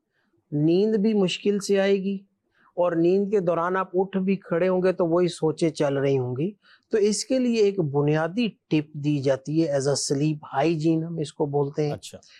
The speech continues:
Speaker 1: کہ آپ یوں کریں کہ wind down کیسے کریں؟ بھائی خیال چل رہا ہے، میں کیسے اسے روکوں؟
Speaker 2: صحیح۔
Speaker 1: بھائی خیال یہی چل رہا ہوگا، صبح مجھے کیا کرنا ہے یا آج کیا کیا،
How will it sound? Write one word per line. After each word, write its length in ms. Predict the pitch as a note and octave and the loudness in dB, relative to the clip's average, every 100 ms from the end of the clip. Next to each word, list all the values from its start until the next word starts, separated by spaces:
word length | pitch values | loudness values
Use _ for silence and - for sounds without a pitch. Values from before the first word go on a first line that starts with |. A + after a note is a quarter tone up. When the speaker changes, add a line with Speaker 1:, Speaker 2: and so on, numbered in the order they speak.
| _ _ | _ _
Speaker 1:
کہ 120 | F#3 F#3 | -4 -2
آپ 220 | D#3+ F3 F#3+ | 0 0 0
یوں 260 | F3 G#3+ G#3 | 0 0 0
کریں 320 | C#3+ D3+ A3+ | -2 -2 0
کہ 280 | A#3 A3 A3+ - _ _ _ _ _ _ | 2 2 0 -8 _ _ _ _ _ _
wind 500 | E3+ D3 E3 G#3 G#3+ | -8 -2 0 0 2
down 200 | G#3 G#3+ | 0 2
کیسے 300 | G#3 F#3+ F#3+ | 0 0 0
کریں؟ 260 | D3 B2+ A2+ C3+ | 0 -2 -4 -8
بھائی 200 | B2 D#3 | -2 0
خیال 420 | - C#3 B2 F3+ | 0 0 0 0
چل 280 | F3 E3+ G#3 | 0 -2 0
رہا 320 | G3 B2+ A#2 | 0 -2 -6
ہے، 120 | E3+ B3+ _ _ _ D#3+ | -12 -16 _ _ _ 0
میں 120 | G3 | 2
کیسے 300 | A3+ G#3+ C4 | 0 0 0
اسے 180 | A#3 G#3 | 2 2
روکوں؟ 320 | E3 - C3+ - _ | 0 -2 -8 -10 _
Speaker 2:
صحیح۔ 360 | - - G2 A2+ D#3+ | -20 -16 -16 -16 _
Speaker 1:
بھائی 100 | A3 | -4
خیال 460 | G3+ F3+ F#3 A#3 A#3 | -2 0 0 0 0
یہی 180 | C#4 A3+ | 0 2
چل 180 | A3 G#3+ | 0 2
رہا 100 | G#3 | 0
ہوگا، 140 | G3 | -2
صبح 240 | F#3+ G3 F#3+ | -2 -2 0
مجھے 200 | F#3 F#3 | 0 0
کیا 220 | F3+ F3 | 0 0
کرنا 320 | F3 E3 E3 | -2 -4 -6
ہے 180 | E3+ D3+ | -8 -2
یا 120 | E3 | 0
آج 260 | D#3 D#3+ D#3 | 0 -2 -4
کیا 160 | - D#3+ | -2 -2
کیا، 380 | D#3 D3+ D3 | -2 -4 -2